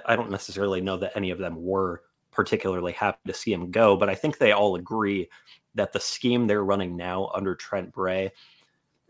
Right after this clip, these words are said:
it just unlocks so much of their potential, and it puts them in more positions to make plays than what they were used to for the previous four years.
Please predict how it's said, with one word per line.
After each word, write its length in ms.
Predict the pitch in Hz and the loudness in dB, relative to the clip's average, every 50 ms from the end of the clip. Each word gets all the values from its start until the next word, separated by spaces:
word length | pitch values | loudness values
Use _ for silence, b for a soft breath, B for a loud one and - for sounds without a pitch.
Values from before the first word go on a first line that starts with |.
| _ _ - | _ _ -10
it 200 | 160 147 113 - | -6 -6 -4 -4
just 200 | 131 120 - - - | -4 -6 -6 -6 -2
unlocks 600 | 131 120 110 110 101 95 98 95 95 92 - - - | 0 2 2 2 2 2 2 2 2 2 -2 -6 -8
so 280 | - - - 104 98 | -6 -4 -2 0 0
much 240 | 92 92 90 87 - | 0 0 -2 -4 -6
of 140 | 95 85 87 | -10 -8 -6
their 140 | 101 90 85 | -6 -6 -6
potential, 680 | - 104 - - - 98 95 - 101 107 107 101 - _ _ _ - | -8 -12 -12 -10 -10 -10 -8 -4 -4 -4 -4 -4 -8 _ _ _ -6
and 100 | 101 104 | -6 -6
it 80 | - | -6
puts 240 | - - 110 - - | -4 -4 -6 -4 0
them 180 | - 113 101 101 | 0 2 2 2
in 80 | 98 | 2
more 180 | 95 98 95 92 | 0 0 0 -2
positions 600 | - - 92 82 98 90 - - 92 87 - - | -4 -6 -6 -4 -4 -4 -4 -4 -8 -8 -8 -8
to 120 | - - | -6 -4
make 220 | 101 92 85 - _ | -4 -4 -4 -8 _
plays 480 | _ - 101 90 87 80 - - - - _ _ _ _ - | _ -6 -4 -4 -4 -4 -8 -12 -16 -18 _ _ _ _ -8
than 140 | - 101 95 | -4 -2 0
what 140 | 92 90 - | 0 -2 -2
they 100 | 98 92 | -2 -4
were 140 | 87 87 85 | -4 -4 -6
used 340 | 82 92 90 85 - - - | -4 -4 -4 -4 -6 -8 -6
to 140 | 95 87 - | -6 -6 -6
for 140 | - - | -6 -8
the 100 | 95 87 | -8 -8
previous 400 | 85 - - 92 85 87 82 - | -6 -6 -4 -4 -4 -4 -6 -8
four 300 | - - - 98 90 85 | -8 -6 -4 -4 -4 -4
years. 400 | 82 85 82 - - - - - | -4 -6 -8 -8 -8 -10 -10 -10